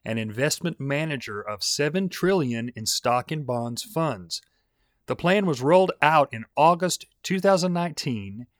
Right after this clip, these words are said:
at the G seven Summit of Central Bankers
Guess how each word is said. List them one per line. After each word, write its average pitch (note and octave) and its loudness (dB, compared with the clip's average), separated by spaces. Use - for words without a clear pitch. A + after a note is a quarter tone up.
at A#2 -2
the G#2+ -8
G D3 -2
seven B2+ 0
Summit G#2 -4
of G2+ -6
Central B2 -4
Bankers A2+ -6